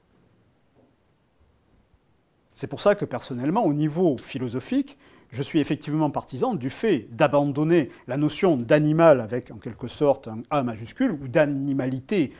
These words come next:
comme telle, comme si d'ailleurs il y avait unité de l'animalité. Parce que de quelle animalité parle-t-on ? Celle des babouins, celle des tardigrades, celle des coléoptères, celle de l'ornithorynque, celle, euh, je sais pas, des marsupiaux ?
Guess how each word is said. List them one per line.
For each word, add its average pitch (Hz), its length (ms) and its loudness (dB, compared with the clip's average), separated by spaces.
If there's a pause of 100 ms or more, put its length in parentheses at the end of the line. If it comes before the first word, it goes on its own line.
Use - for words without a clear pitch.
(180)
comme 135 220 -2
telle, 247 220 2
comme 196 200 6
si - 180 -4
d'ailleurs 175 300 4 (200)
il 147 40 0
y - 20 2
avait 139 220 0
unité 156 320 -2
de 147 60 -2
l'animalité. 147 460 0
Parce 175 140 -6
que - 80 -12
de 143 80 -2
quelle 208 160 0
animalité 160 520 0
parle-t-on ? 147 640 -2 (160)
Celle 139 200 0
des 135 100 0
babouins, 165 480 4
celle 180 160 0
des 156 100 2
tardigrades, 165 800 0
celle 165 440 2
des 139 120 -2
coléoptères, 151 760 2 (340)
celle 165 480 2
de 135 80 -2
l'ornithorynque, 160 680 2
celle, 175 280 4
euh, 143 320 2
je 131 80 -2
sais 131 120 -6
pas, 208 100 -2
des 160 80 0
marsupiaux ? 220 640 -4